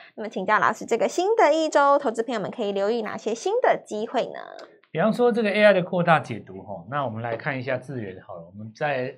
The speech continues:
Speaker 2: 呃，前天有跟各位讲I，I C设计要涨起来嘛吼。
Speaker 1: 是。
Speaker 2: 那I P的细制裁当中，当然股票很多啦，除了我们之前涨过的像爱普这些哦。那么这一次轮到智原来做一个上攻啊，那其实这个地方可以搭配看新贵当中的一档易而得。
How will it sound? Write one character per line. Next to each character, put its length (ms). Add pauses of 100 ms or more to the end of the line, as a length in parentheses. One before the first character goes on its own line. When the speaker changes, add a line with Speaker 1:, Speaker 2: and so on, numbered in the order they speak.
Speaker 2:
呃， 100
前 180
天 120
有 100
跟 160
各 100
位 80
讲 240
I，I 400
C 140
设 160
计 120
要 120
涨 240
起 140
来 80 (100)
嘛 100
吼。 120
Speaker 1:
是。 500 (280)
Speaker 2:
那 120
I 140
P 120
的 60
细 200
制 180
裁 160
当 200
中， 200
当 100
然 100
股 120
票 180
很 220
多 200
啦， 160
除 140
了 80
我 60
们 120
之 140
前 240
涨 220
过 160
的 60
像 120
爱 140
普 180
这 180
些 220
哦。 140 (600)
那 60
么 100
这 180
一 100
次 180
轮 160
到 120
智 260
原 180
来 140
做 180
一 60
个 80
上 280
攻 220
啊， 240
那 140
其 180
实 340 (460)
这 80
个 80
地 120
方 200
可 140
以 40
搭 220
配 180
看 240
新 220
贵 140
当 200
中 140
的 80
一 80
档 220
易 160
而 100
得。 300